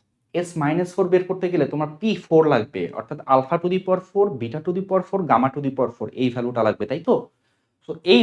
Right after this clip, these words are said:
ভ্যালুটা আমি নিউটনস ফর্মুলা দিয়ে বের করবো। আমার ইকুয়েশন কি ছিল? এইট এক্স কিউব minus twelve x squared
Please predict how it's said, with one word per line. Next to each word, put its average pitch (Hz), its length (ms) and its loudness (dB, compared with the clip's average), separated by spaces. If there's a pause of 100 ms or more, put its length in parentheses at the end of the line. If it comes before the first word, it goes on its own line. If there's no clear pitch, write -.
ভ্যালুটা 156 360 4 (140)
আমি 139 120 0 (100)
নিউটনস 160 360 -2
ফর্মুলা 127 320 -2
দিয়ে 135 160 0
বের 113 160 0
করবো। 95 200 -6
আমার 120 200 -6
ইকুয়েশন 170 380 -4
কি 196 60 -4 (100)
ছিল? 185 140 -4 (1700)
এইট 165 220 -4
এক্স - 240 -12
কিউব 113 320 0 (680)
minus 139 440 2 (220)
twelve 156 320 0 (100)
x 160 40 -8 (240)
squared 113 440 0